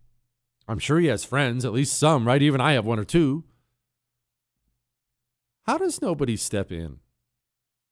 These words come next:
I, I understand this is a career politician and ambitious and wants to be a senator. And I, but believe me, I, I get all that. How are you sending this guy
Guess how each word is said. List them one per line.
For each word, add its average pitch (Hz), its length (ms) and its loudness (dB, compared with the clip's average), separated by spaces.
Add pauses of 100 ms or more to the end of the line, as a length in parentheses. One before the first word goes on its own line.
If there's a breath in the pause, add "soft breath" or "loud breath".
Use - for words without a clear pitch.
(1160)
I, 214 220 -2
I - 20 0
understand 135 640 -2
this 120 140 -4
is 113 140 -8
a 113 60 -8
career 120 340 -2
politician 110 1080 -2
and 95 140 -6
ambitious 113 840 -4
and 95 140 -4
wants 120 240 0
to 123 100 -6
be 120 160 -2
a 117 40 -2
senator. 107 640 -2
And 104 100 -4
I, 117 60 -2
but 135 180 -6
believe 208 260 -2
me, 143 120 0
I, 190 160 0 (160)
I 196 120 -4
get 240 240 -6
all 120 260 0
that. 62 280 -12 (1120)
How 254 300 -2
are 330 80 0
you 269 180 -2
sending 208 560 -2
this 151 240 -2
guy 104 680 -2